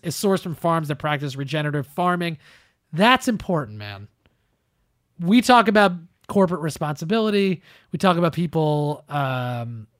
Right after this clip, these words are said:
you know, caring about the pl-, the only planet that we're gonna live on. Blue Apron's doing their part by getting involved with these fisheries and these local farms and all the stuff that, um,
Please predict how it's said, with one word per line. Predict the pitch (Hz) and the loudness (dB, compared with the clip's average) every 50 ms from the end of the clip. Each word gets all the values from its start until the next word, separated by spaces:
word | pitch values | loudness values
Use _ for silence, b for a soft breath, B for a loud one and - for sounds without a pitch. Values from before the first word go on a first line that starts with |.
| _ _ | _ _
you | - 190 214 | -4 0 0
know, | 185 165 | 0 0
caring | 139 - - - 180 185 196 196 185 | -2 -4 -8 -6 -4 -4 -2 -2 -4
about | 170 160 156 - | -4 -4 -4 -6
the | 151 | -8
pl-, | - - - 160 156 | -10 -10 -12 -10 -8
the | 160 170 | -8 -6
only | - 190 185 185 180 180 | -4 -4 -2 0 0 -2
planet | - - - 170 160 165 165 147 | -2 -4 -6 -8 -6 -6 -6 -6
that | 156 147 | -8 -8
we're | 151 | -6
gonna | 147 151 147 | -6 -6 -4
live | 160 190 175 | -4 -4 -2
on. | 165 156 147 b b b b b b b b b b - | -2 -4 -4 b b b b b b b b b b 4
Blue | 311 311 311 302 | 8 10 10 10
Apron's | 294 269 226 247 220 190 | 10 8 6 4 2 4
doing | 175 220 214 208 202 | 4 4 4 6 6
their | 196 185 | 4 2
part | - - - 269 247 214 202 185 180 180 - _ _ _ _ _ _ _ _ _ _ _ _ _ _ - | 2 0 4 6 8 8 10 8 8 6 2 _ _ _ _ _ _ _ _ _ _ _ _ _ _ -10
by | 180 143 202 190 | -2 4 4 6
getting | 185 190 190 180 175 | 6 6 4 4 4
involved | 175 165 165 170 170 165 151 151 | 2 4 4 6 6 4 4 0
with | 156 147 | -2 -2
these | 151 147 135 - | -4 -4 -6 -4
fisheries | - 165 147 - 143 139 139 135 131 123 123 | -4 -4 -4 -4 -4 -4 -4 -6 -6 -8 -10
and | 135 135 | -10 -10
these | 135 120 | -10 -8
local | - 135 127 120 123 120 | -6 -6 -6 -6 -8 -6
farms | - 220 202 196 185 170 151 | -2 0 2 2 0 0 -2
and | 160 | -6
all | 160 151 | -6 -6
the | 147 139 | -6 -6
stuff | - - 147 135 - - | -6 -6 -6 -6 -6 -6
that, | 135 123 120 120 - _ b b b b b b b _ | -6 -6 -6 -8 -12 _ b b b b b b b _
um, | - 147 135 123 123 120 113 113 117 113 113 107 | -6 -4 -4 -4 -4 -4 -6 -8 -8 -10 -12 -14